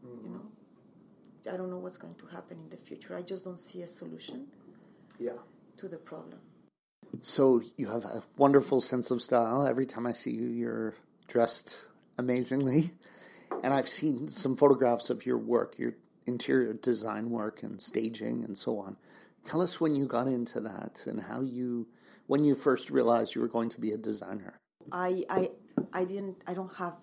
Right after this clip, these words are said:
Speaker 1: a bachelor's in interior design as per se. So I, um, I have a bachelor's in design.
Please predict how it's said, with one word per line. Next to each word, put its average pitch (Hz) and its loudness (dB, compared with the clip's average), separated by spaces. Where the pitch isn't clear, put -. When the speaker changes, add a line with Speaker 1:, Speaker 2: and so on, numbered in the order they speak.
Speaker 1:
a 156 -6
bachelor's 165 -6
in 214 2
interior 175 0
design 160 -10
as 160 -14
per 151 -14
se. 139 -8
So - 0
I, 185 4
um, 175 0
I 196 -4
have 226 0
a 220 6
bachelor's 175 -6
in 156 -12
design. - -10